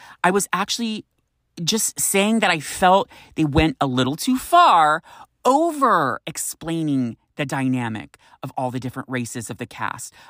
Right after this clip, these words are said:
of all the different genders of the cast, of all the different disabilities of each of the castmates. They all it was a, we all got it. We all saw it.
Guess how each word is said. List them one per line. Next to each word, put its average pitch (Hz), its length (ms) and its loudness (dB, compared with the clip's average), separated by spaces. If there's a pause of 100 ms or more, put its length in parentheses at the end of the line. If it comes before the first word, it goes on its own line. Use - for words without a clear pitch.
of 135 100 -8
all 127 120 2
the 123 80 -2
different 127 300 -6
genders 120 420 -2
of 120 80 -10
the 123 100 -10
cast, 107 460 -6 (280)
of 143 200 -4
all 139 240 4
the 131 100 -4
different 135 360 -4 (220)
disabilities 131 640 -2
of 110 120 -6
each 131 160 -2
of 117 80 -4
the - 40 -8
castmates. - 600 -4 (320)
They 208 200 4 (120)
all 240 440 6 (240)
it 214 160 0
was 214 180 -2
a, 220 60 -6 (280)
we 165 280 -4
all 190 200 4
got 165 280 0
it. 110 200 -6
We 170 200 -6
all 175 180 4
saw 180 420 2
it. - 160 -6